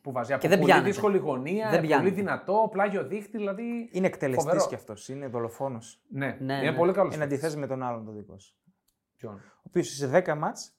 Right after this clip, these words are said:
Speaker 3: εγώ θα συνεχίσω τώρα, θα τα κρατάω αυτά, θα τα
Speaker 1: Κράτα
Speaker 3: λέω.
Speaker 1: το όσο θες,
Speaker 3: Σε
Speaker 1: εντάξει.
Speaker 3: δέκα, στα δέκα τελευταία μάτς έχει βάλει γκολ μόνο με την Burnley.
Speaker 1: Εντάξει.
Speaker 3: Και μπράβο του.
Speaker 1: Δύο.
Speaker 3: Ναι.
Speaker 1: Την γκολ όμως.
Speaker 3: Για πες μας λίγο.
Speaker 1: Έχει βάλει τον γκολ
Speaker 3: Πες
Speaker 1: της,
Speaker 3: μας
Speaker 1: ε,
Speaker 3: λίγο.
Speaker 1: αγωνιστη-, της
Speaker 3: Πες,
Speaker 1: χρονιάς.
Speaker 3: πες μας λίγο για το Haaland.
Speaker 2: Καλός ήταν
Speaker 1: Παιδιά,
Speaker 2: χθες.
Speaker 1: ο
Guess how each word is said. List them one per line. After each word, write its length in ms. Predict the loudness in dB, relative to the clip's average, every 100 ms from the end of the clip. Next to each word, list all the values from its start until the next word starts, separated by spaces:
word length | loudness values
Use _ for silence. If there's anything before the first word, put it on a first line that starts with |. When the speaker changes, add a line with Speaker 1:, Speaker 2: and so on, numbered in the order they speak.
| -10
Speaker 3:
εγώ 120 | -8
θα 80 | -6
συνεχίσω 380 | -4 -2 -2
τώρα, 140 | -2 -4
θα 60 |
τα 60 | -4
κρατάω 380 | 0 4 8 8
αυτά, 180 | 6 -4
θα 100 | -2
τα 80 |
Speaker 1:
Κράτα 220 | 2 4 4
Speaker 3:
λέω. 120 | 4
Speaker 1:
το 80 | 2
όσο 200 | 2 0
θες, 120 | 0
Speaker 3:
Σε 100 | 0
Speaker 1:
εντάξει. 200 | 4 4
Speaker 3:
δέκα, 260 | 6 4 0
στα 180 | 0 2
δέκα 220 | 2 0
τελευταία 420 | -2 -2 0 0
μάτς 340 | 2 -2 -4 -12
έχει 200 | -8 -6
βάλει 200 | -2 -2
γκολ 220 | 0 0 0 0
μόνο 220 | -2 -2
με 100 | -4
την 180 | 0 4
Burnley. 400 | 4 2 -4 -10 _
Speaker 1:
Εντάξει. 300 | -20 -20 -20 _
Speaker 3:
Και 100 | -6
μπράβο 340 | 2 4 4 0
του. 60 |
Speaker 1:
Δύο. 180 | -4 -4 -6 -20 _ _ _ _ _
Speaker 3:
Ναι. 160 | -18 -18 _ _ _ _ _ _ _ _
Speaker 1:
Την 100 | -2
γκολ 260 | 4 4
όμως. 160 | 2 2
Speaker 3:
Για 100 | 4
πες 160 | 6 4
μας 140 | 2
λίγο. 120 | 2
Speaker 1:
Έχει 80 | 4
βάλει 180 | 6 6
τον 100 | 6
γκολ 180 | 4 4
Speaker 3:
Πες 120 | 4
Speaker 1:
της, 100 | 4
Speaker 3:
μας 160 | 6 4
Speaker 1:
ε, 20 |
Speaker 3:
λίγο. 140 | 6
Speaker 1:
αγωνιστη-, 420 | 4 4 0 -2 -4
της 140 | 0
Speaker 3:
Πες, 120 | 0
Speaker 1:
χρονιάς. 440 | 2 2 2 2 0
Speaker 3:
πες 120 | -2
μας 160 | -2 -4
λίγο 140 | -6
για 100 | -8
το 120 | -10 -10
Haaland. 240 | -10 -12 -20 _
Speaker 2:
Καλός 340 | 6 8 6
ήταν 160 | 4 2
Speaker 1:
Παιδιά, 260 | 6 6 6
Speaker 2:
χθες. 180 | 4
Speaker 1:
ο 60 | 0